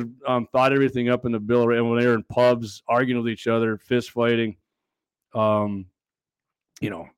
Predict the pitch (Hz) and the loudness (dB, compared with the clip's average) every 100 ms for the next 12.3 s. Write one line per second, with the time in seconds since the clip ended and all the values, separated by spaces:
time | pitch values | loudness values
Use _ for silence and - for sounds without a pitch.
0 | - 110 - 117 - 110 147 180 277 165 | -12 -12 -6 -6 -6 -2 0 2 4 2
1 | 107 104 107 113 113 120 104 104 90 104 | -2 -4 0 0 0 -2 -2 -6 -8 -10
2 | 98 92 117 113 113 113 101 117 131 113 | -10 -10 -8 -6 -6 -6 -4 -2 -2 -2
3 | 107 135 151 120 104 107 123 - 156 104 | -4 -4 -2 -4 -2 -4 -4 -2 -2 0
4 | 107 104 - 113 110 113 113 117 113 101 | -2 -4 -6 -6 -4 -2 -2 -2 -4 -4
5 | 110 123 120 123 123 131 165 - - 107 | -4 -4 -4 -4 -4 -4 -4 -6 -10 -10
6 | 101 - _ _ _ _ _ _ 107 110 | -10 -12 _ _ _ _ _ _ -4 -2
7 | 113 110 107 107 131 139 131 139 139 139 | -2 -4 -6 0 0 0 0 2 2 2
8 | 139 127 120 143 147 151 117 135 143 113 | 0 -2 -2 2 4 4 2 2 2 4
9 | 120 135 127 135 127 123 110 110 107 131 | 2 2 2 0 0 -2 -4 -6 -2 0
10 | 131 117 113 113 - 120 - 110 110 120 | 0 -2 -6 -8 -4 -4 -2 -6 -4 -4
11 | - 123 113 - 110 110 110 110 95 - | -2 -2 -2 -4 -4 -4 -4 -6 -10 -2
12 | 139 127 120 | 0 2 0